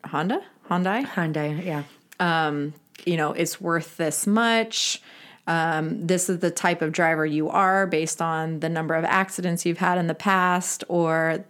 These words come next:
Speaker 1: some insurance companies have programs where you put a device in your car.
Speaker 2: Which I did.
Speaker 1: Yeah. So they can track, like, what is your typical driving pattern. And so they can assist, they can assess that risk and say,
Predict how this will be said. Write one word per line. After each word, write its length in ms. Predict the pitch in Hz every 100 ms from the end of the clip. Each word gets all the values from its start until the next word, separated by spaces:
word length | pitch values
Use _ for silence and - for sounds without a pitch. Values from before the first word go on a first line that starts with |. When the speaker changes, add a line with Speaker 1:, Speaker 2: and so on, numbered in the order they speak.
| -
Speaker 1:
some 340 | 175 190 175
insurance 380 | 175 165 175 165
companies 360 | 165 160 165 156
have 200 | 156 156
programs 560 | - 180 170 165 160
where 100 | 151
you 140 | 151 147
put 200 | - 156
a 40 |
device 540 | 139 139 170 175 170 180
in 100 | 170
your 160 | 160
car. 300 | 156 - 151
Speaker 2:
Which 100 | 151
I 120 | 151
did. 280 | 147 156 151 - - -
Speaker 1:
Yeah. 340 | 208 175 139 - 175
So 180 | - 165
they 140 | 156
can 260 | 156 165 156
track, 460 | - 170 156 151 151
like, 200 | 139 -
what 260 | 165 165 160
is 180 | 160 156
your 120 | 151
typical 480 | 147 156 156 151 151
driving 480 | 156 151 151 156 151
pattern. 520 | - 151 151 151 151
And 120 | 156
so 120 | 160
they 140 | 160 156
can 160 | 156
assist, 400 | 156 - 247 - - -
they 200 | 180 165
can 120 | 165
assess 360 | 156 - 254 -
that 260 | 170 156 -
risk 500 | 160 165 - - - - - -
and 300 | - 170 165
say, 420 | 156 165 151 151